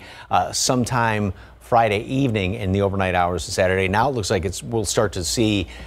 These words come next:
some of the rain from this early on Saturday morning, and that will continue to work its way in here.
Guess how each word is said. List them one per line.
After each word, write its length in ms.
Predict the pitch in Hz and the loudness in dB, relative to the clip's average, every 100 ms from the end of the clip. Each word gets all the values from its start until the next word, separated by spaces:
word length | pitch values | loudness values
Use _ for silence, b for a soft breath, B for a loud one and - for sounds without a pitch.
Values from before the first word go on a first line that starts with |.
| B | B
some 120 | 127 | -2
of 60 | 104 | 0
the 80 | |
rain 180 | 101 107 | 0 0
from 160 | 104 98 | -2 0
this 220 | 98 92 | 0 -2
early 320 | 131 117 107 | -2 0 2
on 140 | 92 90 | 0 0
Saturday 440 | 117 107 98 90 | 2 2 2 0
morning, 360 | 95 117 107 90 | 0 0 0 -2
and 100 | 95 | 0
that 140 | 113 | -2
will 120 | 107 | -2
continue 380 | 92 90 127 127 | -4 -2 0 0
to 80 | 104 | 0
work 220 | 90 98 | -2 -4
its 140 | 85 - | -4 -2
way 180 | 92 | 0
in 80 | 87 | 0
here. 300 | 82 95 90 | 0 2 2